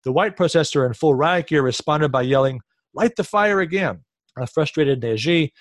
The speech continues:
yelled back, trying to explain that inciting violence and destruction was taken away from the B L M message. The white protester responded, 'They burned down one police building in Minneapolis,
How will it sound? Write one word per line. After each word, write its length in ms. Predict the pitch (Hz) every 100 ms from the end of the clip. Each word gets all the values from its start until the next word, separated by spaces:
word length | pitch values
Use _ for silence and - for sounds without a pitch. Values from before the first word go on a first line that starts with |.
| _ -
yelled 240 | 127 120
back, 320 | 135 160 147 -
trying 240 | 147 143
to 100 | 135
explain 400 | 120 - - 165
that 160 | 139 143
inciting 460 | 131 160 147 127
violence 400 | 101 139 156 147
and 60 | 120
destruction 500 | 113 - 139 - 123
was 120 | 113
taken 300 | - 143 127
away 300 | 117 135 135
from 180 | - 120
the 80 | 110
B 220 | 117 117
L 180 | 113 107
M 100 | 104
message. 540 | 123 - - - - _ _ _ _ _
The 80 | 127
white 220 | 147 143
protester 400 | 160 147 143 131
responded, 480 | 120 - 151 147 127 _ _ _ _
'They 100 | 123
burned 420 | 110 156 202 190
down 280 | 175 175 170
one 280 | 147 160 170
police 260 | 156 156
building 340 | - 151 139 135
in 100 | 117
Minneapolis, 840 | 110 120 151 156 147 139 - -